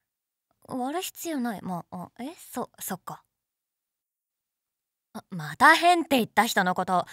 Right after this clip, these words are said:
人のこと変って言う方が変なんだよ。また笑うし。変なの。あ、私は変じゃない。うん、揚げ足取り。うん、じゃあ古い方はどうしようかな。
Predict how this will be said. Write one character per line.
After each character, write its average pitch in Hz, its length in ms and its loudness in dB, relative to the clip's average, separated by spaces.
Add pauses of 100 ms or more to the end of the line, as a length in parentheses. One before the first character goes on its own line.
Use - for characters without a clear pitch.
(140)
人 254 220 6
の 294 100 4
こ 311 80 4
と 226 80 2
変 269 200 2
っ - 20 -2
て 226 100 -6
言 180 100 2
う 214 40 4
方 269 80 8
が 185 100 4
変 247 180 4
な 330 120 12
ん - 40 6
だ 220 100 4
よ。 233 260 6 (1500)
ま 175 260 -6
た 392 140 -4
笑 302 380 -2
う 277 40 -4
し。 196 260 -6 (600)
変 196 240 -4
な 170 80 -2
の。 170 300 -6 (880)
あ、 - 120 -10 (260)
私 175 340 2
は 233 60 6
変 247 200 4
じ 185 80 -2
ゃ - 20 -6
な 214 180 8
い。 - 160 -2 (840)
う 240 140 -4
ん、 247 40 0
揚 208 320 2
げ 339 140 8
足 370 160 8
取 359 280 6
り。 - 80 -2 (1600)
う - 40 -14
ん、 190 340 -14 (220)
じ 226 120 -4
ゃ 214 140 -2
あ 190 60 -8
古 220 280 0
い 359 60 2
方 226 240 -2
は 180 320 -2 (640)
ど 220 140 -4
う 277 40 -2
し 254 180 -6
よ 196 80 -4
う 180 40 -10
か 180 160 -14
な。 190 340 -16